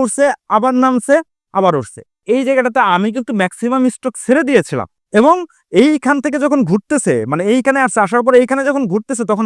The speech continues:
আবার নতুন করে আর একটা স্টক আমি বাই করেছি। আপনাদেরকে দেখাবো কোন স্টকটা বাই করেছি, এবং যে স্টকগুলো প্রফিটে ছিল সেই স্টকগুলো ছেড়ে দিয়েছি, কিন্তু ওইটা আবার বাই করার পরে সেটা আবার আরও ভালো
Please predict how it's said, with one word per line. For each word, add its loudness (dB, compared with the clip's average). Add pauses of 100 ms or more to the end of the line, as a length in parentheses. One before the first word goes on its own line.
আবার 2
নতুন -6
করে 0 (400)
আর -4
একটা -8 (100)
স্টক -4 (440)
আমি -4 (380)
বাই 4 (140)
করেছি। -4 (300)
আপনাদেরকে 2
দেখাবো 2 (100)
কোন 2
স্টকটা -2
বাই 4 (100)
করেছি, 0 (460)
এবং 2 (160)
যে 4
স্টকগুলো 0 (100)
প্রফিটে 0
ছিল -4 (380)
সেই 6
স্টকগুলো 0 (380)
ছেড়ে 0
দিয়েছি, 0 (300)
কিন্তু -4 (220)
ওইটা 4
আবার 2
বাই 0
করার 4
পরে 0
সেটা -2
আবার 0 (140)
আরও 2 (100)
ভালো 0